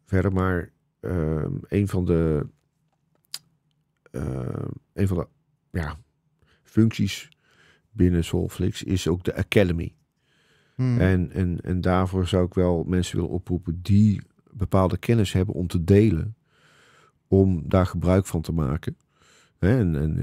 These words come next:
Speaker 1: eh, je, je, je kan op allerlei manieren dat doen. Je kan dat als schriftelijke cursus aanbieden, je kan dat, eh, on-, online of, of, eh, eh, je kan het gewoon, gewoon ook ergens doen, maar je kan het ook als, als webinar of als, als een, als lezing.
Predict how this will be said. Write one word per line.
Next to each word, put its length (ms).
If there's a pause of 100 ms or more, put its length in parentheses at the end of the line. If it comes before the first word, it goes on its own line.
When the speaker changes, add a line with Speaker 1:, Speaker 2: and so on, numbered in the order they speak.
Speaker 1:
eh, 120
je, 280
je, 180
je 80
kan 220
op 160
allerlei 260
manieren 240
dat 160
doen. 180
Je 100
kan 180
dat 120
als 140
schriftelijke 420
cursus 320
aanbieden, 420
je 60
kan 180
dat, 220
eh, 260 (560)
on-, 360
online 580
of, 180
of, 280
eh, 1000
eh, 200
je 80
kan 200
het 100
gewoon, 480
gewoon 240
ook 120
ergens 520 (220)
doen, 160
maar 100
je 60
kan 160
het 100
ook 100
als, 280
als 160
webinar 600
of 320
als, 300
als 200
een, 180
als 200
lezing. 560